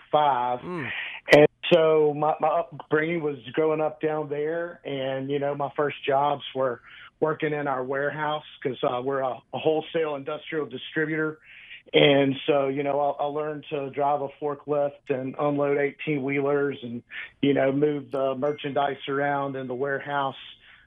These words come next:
Speaker 1: uh, in the, uh, the cool, cool climate of, uh,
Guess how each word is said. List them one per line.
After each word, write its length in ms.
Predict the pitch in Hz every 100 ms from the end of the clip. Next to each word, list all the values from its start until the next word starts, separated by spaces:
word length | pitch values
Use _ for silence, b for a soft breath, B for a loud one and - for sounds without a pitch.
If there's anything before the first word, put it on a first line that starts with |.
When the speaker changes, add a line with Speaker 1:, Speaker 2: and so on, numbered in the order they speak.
| -
Speaker 1:
uh, 320 | 143 139 135 139
in 160 | 143
the, 220 | 135 139 135
uh, 140 | 131
the 120 | 131
cool, 460 | - 165 151 143 - -
cool 340 | 156 147 143
climate 560 | - - 147 151 147 -
of, 280 | 147 139 131
uh, 200 | 135 123